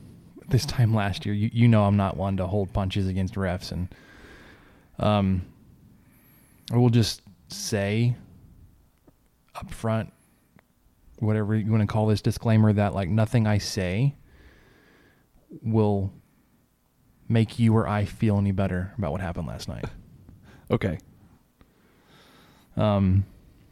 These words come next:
Speaker 1: and there's no changing it, but it happened. There were a couple of questionable calls that I think were definitely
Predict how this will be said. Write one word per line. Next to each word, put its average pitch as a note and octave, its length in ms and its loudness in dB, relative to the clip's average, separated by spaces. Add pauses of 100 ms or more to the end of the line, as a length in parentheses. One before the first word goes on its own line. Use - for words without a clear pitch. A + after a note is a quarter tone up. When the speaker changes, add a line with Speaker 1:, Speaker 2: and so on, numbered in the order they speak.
(260)
Speaker 1:
and B2 80 6
there's A2+ 140 6
no A#2+ 80 4
changing G#2+ 380 -4
it, - 100 -18 (680)
but G2 240 -4 (2000)
it G2+ 100 -4
happened. G2+ 420 -4
There A2 120 0
were G#2 80 0
a G2+ 60 -2
couple G#2+ 260 -2
of F#2+ 140 -4 (120)
questionable G#2+ 540 0
calls G2+ 380 -4
that G2+ 240 -2 (680)
I G#2+ 140 -2
think G#2 340 -2
were G#2 140 -2
definitely G#2 1000 -2